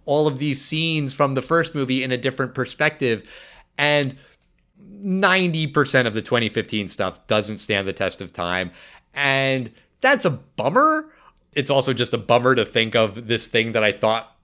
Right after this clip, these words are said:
was futuristic is now in the past, you know, <laughs> like, for me, like, that's just kind of a shame, and I feel old. But yeah, this movie definitely stands the test of time. It's still really fun, really enjoyable to watch,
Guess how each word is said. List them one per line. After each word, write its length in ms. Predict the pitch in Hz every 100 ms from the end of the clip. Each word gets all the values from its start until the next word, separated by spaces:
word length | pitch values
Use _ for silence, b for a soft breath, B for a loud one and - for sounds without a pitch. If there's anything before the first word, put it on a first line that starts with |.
| _
was 200 | 131 123
futuristic 760 | - 120 - 110 - 135 131 - -
is 180 | 117
now 460 | 110 107 107 107 117 120
in 100 | 113
the 80 |
past, 580 | 110 107 113 139 - -
you 140 | 147 135
know, 160 | 139
<laughs> 160 | 143 170
like, 240 | 127 117
for 200 | - 127
me, 280 | 123 131 147
like, 220 | 131 113
that's 300 | 120 113 -
just 280 | - 110 -
kind 220 | - 113
of 80 | 110
a 60 | 107
shame, 340 | - 113 120
and 80 | 113
I 100 | 110
feel 240 | - 117
old. 400 | 117 117 139 160 B B B B
But 480 | - 117 160 147 127 - -
yeah, 220 | 123 98
this 240 | 131 170
movie 260 | 180 165 143
definitely 480 | 107 143 135 135 127
stands 300 | - 120 110
the 80 |
test 260 | 95 107 -
of 100 | 104
time. 260 | 98 95 -
It's 100 | 104
still 220 | - 107
really 400 | 107 131 156 151
fun, 480 | - 123 117 113 107
really 260 | 123 135
enjoyable 560 | 131 110 113 117 107 110
to 60 | 104
watch, 480 | 101 98 104 -